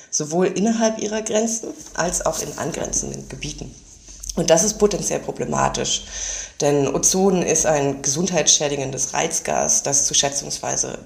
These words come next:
dreihundertfünfundsechzigtausend vorzeitigen Todesfällen weltweit jedes Jahr führt.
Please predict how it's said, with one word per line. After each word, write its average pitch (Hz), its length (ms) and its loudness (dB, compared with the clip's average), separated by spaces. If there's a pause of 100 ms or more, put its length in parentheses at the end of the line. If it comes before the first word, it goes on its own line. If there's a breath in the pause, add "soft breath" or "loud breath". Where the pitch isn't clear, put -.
dreihundertfünfundsechzigtausend 147 1800 -2
vorzeitigen - 720 -4
Todesfällen - 720 -4
weltweit - 640 -4
jedes 139 380 -6
Jahr 120 200 -8
führt. - 420 -10